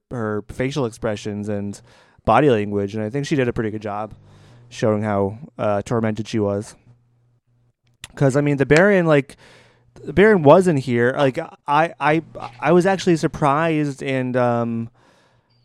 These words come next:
kinda happy with how restrained they, uh, they were about showing the Baron,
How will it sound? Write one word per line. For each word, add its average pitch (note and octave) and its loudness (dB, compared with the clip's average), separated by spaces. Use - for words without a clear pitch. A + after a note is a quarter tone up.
kinda C#3 0
happy C#3 0
with B2+ 6
how C3+ 2
restrained B2+ -2
they, A2 -2
uh, G#2 -4
they B2 -2
were A2+ 2
about A#2 -2
showing B2 2
the G#2+ -8
Baron, G2+ -8